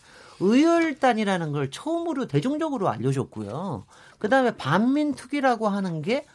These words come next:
정말 저렇게 허술했었구나라고 하는 걸 일반적으로 알려준 게 굉장히 크게 영향을 줬다고 생각하거든요. 아마 미스터 션샤인도 그런 역할을 좀 하기도 할 것 같은데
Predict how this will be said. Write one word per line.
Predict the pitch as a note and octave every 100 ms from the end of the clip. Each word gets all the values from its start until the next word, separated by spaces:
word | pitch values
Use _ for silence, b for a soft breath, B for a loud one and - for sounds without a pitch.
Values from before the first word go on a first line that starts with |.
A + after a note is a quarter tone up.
| b b
정말 | - G#3 D4
저렇게 | D#4+ - A#3 - E4+
허술했었구나라고 | E4+ D#4+ E4+ D#4+ D4 - F3 C#3 B2 D3 D#3+ G3+
하는 | F#3+ F3
걸 | F#3 F#3 B B B B
일반적으로 | F#3+ G3+ C#4+ C4 C4 A3 G3+
알려준 | C3+ E3+ F3 D#3+
게 | -
굉장히 | D#3 A#3 E4+ E4
크게 | C4 B3 C4 G#3 D#3 B2 G#2+ C#2 D2+ -
영향을 | D3 F#3 E3+
줬다고 | C3+ C#3+ G3+ F3+
생각하거든요. | E3 C3 A#2 G#2 G#2 B2
아마 | D#3 D3+ C#3+ B B B
미스터 | F3 G#3+ A#3
션샤인도 | G#3+ F#3 F#3 F3 D#3
그런 | D#3+ F#3+ F3+
역할을 | C#3 E3 D3+ C#3
좀 | C#3+
하기도 | G#3 B3+ G3+
할 | G3+
것 | A#3
같은데 | G3 C3+ C3 C3 F#3+ B2